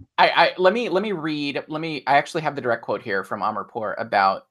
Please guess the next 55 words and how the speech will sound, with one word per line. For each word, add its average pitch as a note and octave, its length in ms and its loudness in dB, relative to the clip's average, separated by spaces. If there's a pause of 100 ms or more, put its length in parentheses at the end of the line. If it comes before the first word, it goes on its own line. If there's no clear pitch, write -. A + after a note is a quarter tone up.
uh, E2 600 -4
the, A#2+ 120 -4
the A#2+ 120 -6
feminist A#2 420 -2
label G2 280 0
that's F#2 140 -10
being G2+ 160 -8
put G#2+ 100 -6
on F#2+ 60 0
this G2 120 -14
movie, G#2+ 180 -6
'cause B2+ 180 -2
she - 120 -4
was F3+ 100 0
interviewed E3+ 260 2
a A#2+ 40 -2
bunch, A2+ 280 0
and A2+ 80 -2
a G#2+ 40 0
lot A2+ 180 6
of A2+ 60 -4
people C3+ 180 -6
were C3 40 0
like, B2 120 0
"Hey, F#3+ 100 0
it's D3 120 -4
a - 20 -6
feminist B2 400 0
film," A#2 220 0
you G#2 80 -4
know, G#2+ 160 2
and A2+ 100 0
they A2+ 220 -4
wanted A#2 300 0
to A2 60 0
ask G2+ 140 0
questions D3 320 0
about A2+ 220 -2
that. A2+ 180 -4 (400)
So E3 160 6
here's A3+ 140 2
her A3 100 6
quote. B2+ 240 4
She - 80 -8
said, D#3 220 2
"That D3 120 6
probably G#3+ 400 6
says F#3+ 280 2
more D#3 180 4
about C#3 240 6
you C3 160 -4
than B2 140 -2
it B2 120 -4
does B2+ 220 0
me. A#2 260 -4